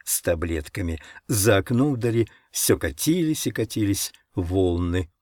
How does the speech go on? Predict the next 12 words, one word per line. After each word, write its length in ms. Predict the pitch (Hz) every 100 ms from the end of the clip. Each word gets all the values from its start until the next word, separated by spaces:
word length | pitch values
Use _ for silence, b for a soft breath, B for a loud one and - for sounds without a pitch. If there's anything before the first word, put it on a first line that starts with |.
| _ _ _ _ _ _ _
Два 480 | 90 85 92 107 107
страшных 720 | - - 110 110 98 104 101
существа 960 | - 107 - - 110 - 120 156 139 b b b
из 220 | 135 110
странной 640 | - - 127 104 82 80 90
машины 500 | 98 - 110 87 85
тянут 560 | - 92 90 90 90
руки 300 | 92 90 104
к 80 | 90
матери. 640 | 101 98 110 - 85 85 78 b b b b _
"Мама!" 800 | 170 190 185 180 156 156 107 104 _ _ _ _ _ _ _
"Джек!" — 600 | 131 110 180 190 214 -